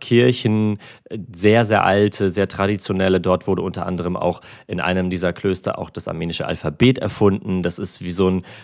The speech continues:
ja, eigentlich so, so der Ze-, das Zentrum der armenischen Kultur eigentlich. Und Aserbaidschan bezeichnet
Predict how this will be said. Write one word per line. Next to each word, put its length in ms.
ja, 260
eigentlich 320
so, 380
so 160
der 180
Ze-, 220
das 160
Zentrum 600
der 100
armenischen 380
Kultur 460
eigentlich. 560
Und 200
Aserbaidschan 520
bezeichnet 580